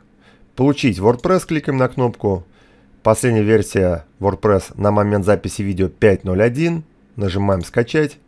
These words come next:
Выбираем папку на компьютере и нажимаем «Сохранить». Далее мы с вами переходим в менеджер файлов, W W W. Заходим в наш тестовый домен.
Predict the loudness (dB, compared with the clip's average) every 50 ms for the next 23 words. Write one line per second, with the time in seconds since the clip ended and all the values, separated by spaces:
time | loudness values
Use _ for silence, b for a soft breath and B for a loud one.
0 | _ _ _ -6 -2 2 4 6 6 6 4 4 2 2 2 0 0 0 2 2
1 | 2 2 2 0 -4 -2 0 0 0 0 0 -2 -2 -2 0 0 0 0 0 0
2 | 0 -2 -2 -2 -2 -2 0 -2 -2 -2 -2 -4 -6 -10 -16 -20 -20 _ _ _
3 | _ _ -14 -4 0 0 2 2 2 0 -2 -2 -2 -2 -2 -2 -2 -2 -2 -4
4 | -4 -2 0 0 0 0 0 -4 -6 -8 -14 _ _ _ -6 -4 -4 -4 -4 -4
5 | -6 -6 -6 -4 -2 -2 0 0 -2 -4 -4 -8 -18 _ _ _ _ _ _ _
6 | _ _ _ _ _ _ _ _ -14 -8 -6 -4 -2 -2 -2 0 0 0 -2 -2
7 | -4 -8 -14 _ _ _ _ b b b b b b b -6 -4 -4 0 0 0
8 | 0 0 0 0 0 0 -2 -2 -6 -12 _ _ _ _ _ _ -2 -2 -2 -2
9 | -2 -6 -8 -8 -6 -4 -4 -2 -2 -2 -2 -2 -6